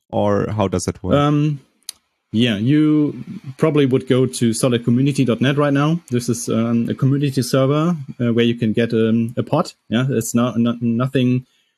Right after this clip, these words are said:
Speaker 2: uh, commercial, yeah, or professionally provided, so don't expect anything,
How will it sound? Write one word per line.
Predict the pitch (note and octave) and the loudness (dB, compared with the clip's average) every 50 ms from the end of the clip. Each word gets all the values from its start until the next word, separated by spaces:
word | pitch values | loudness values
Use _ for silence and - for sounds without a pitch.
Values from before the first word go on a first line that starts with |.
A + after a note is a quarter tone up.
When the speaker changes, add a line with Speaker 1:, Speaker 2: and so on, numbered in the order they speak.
| _ _ _ _ | _ _ _ _
Speaker 2:
uh, | - B2 A#2 A#2 A2+ A2+ A#2 - | 0 2 2 4 2 0 0 0
commercial, | B2+ A#2+ B2+ C#3 E3 - - E3+ E3+ F3+ E3+ - | 2 4 4 4 2 2 0 0 0 0 0 2
yeah, | C3+ C3+ B2 | 2 0 2
or | G#2+ A2 A2 G#2+ G#2+ G#2+ | 0 0 0 0 0 -2
professionally | - _ - B2+ B2+ - C#3 C3 C#3+ C3 B2 B2 B2 A#2+ A#2+ B2 A#2+ B2 B2+ A2 - - | -4 _ -4 -2 0 0 -2 0 0 0 2 2 2 2 2 2 2 0 -2 -4 -6 -4
provided, | B2+ A#2 A#2+ B2+ C#3+ D3+ C3+ | -2 0 2 2 2 0 0
so | - C3 A#2+ A#2+ | 2 0 0 2
don't | A#2 B2+ C3 C3 B2+ | 2 0 0 0 0
expect | A#2 - - - B2 A#2+ - _ - - | -2 -4 -2 -2 -4 -4 -4 _ -6 -2
anything, | A#2+ B2 B2+ B2+ C3 - B2+ B2 B2 B2 B2 A#2+ B2 A#2+ | 0 2 2 0 0 0 0 0 2 2 2 0 0 -2